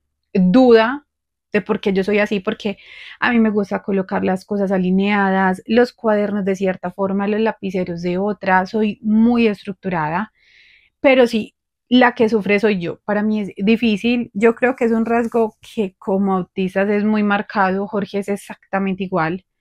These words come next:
Empacamos las cosas de cierta manera, yo por lo menos empaco mirando hacia cierto lado, eh, me gusta que las cosas estén,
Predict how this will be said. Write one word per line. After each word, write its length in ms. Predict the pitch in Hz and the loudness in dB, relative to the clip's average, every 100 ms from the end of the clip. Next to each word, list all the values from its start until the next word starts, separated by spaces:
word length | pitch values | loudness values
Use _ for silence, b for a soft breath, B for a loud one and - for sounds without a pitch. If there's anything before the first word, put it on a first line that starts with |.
| b b b b _ | b b b b _
Empacamos 680 | 208 208 214 214 220 208 208 | 0 2 0 0 0 0 0
las 220 | 208 202 | -2 -2
cosas 300 | - 202 202 | -4 -2 -2
de 140 | 190 190 | -2 -4
cierta 480 | - 202 190 190 | 0 -2 -2 -2
manera, 920 | 180 170 175 220 233 208 208 202 190 - | 0 0 2 2 2 2 0 0 -2 -2
yo 360 | 196 175 214 | 0 2 2
por 160 | 202 214 | 2 0
lo 100 | 214 | 2
menos 340 | 208 185 185 | 2 0 0
empaco 380 | 202 190 180 - | -2 -2 -2 -2
mirando 400 | 202 196 180 175 | -2 -2 -2 -2
hacia 240 | 170 185 180 | -2 -2 -4
cierto 560 | 185 185 180 - 175 | -4 -4 -4 -6 -4
lado, 840 | 180 226 233 220 220 202 190 185 - | 0 4 6 4 4 4 2 0 -2
eh, 440 | 190 185 180 175 170 | -4 -4 -2 -4 -6
me 220 | 190 190 | -6 -6
gusta 320 | 185 185 190 | -6 -8 -10
que 140 | 185 202 | -6 -4
las 220 | 185 - | -4 -6
cosas 340 | - 185 190 | -6 -4 -4
estén, 520 | 196 - - 185 185 | -6 -8 -4 -4 -4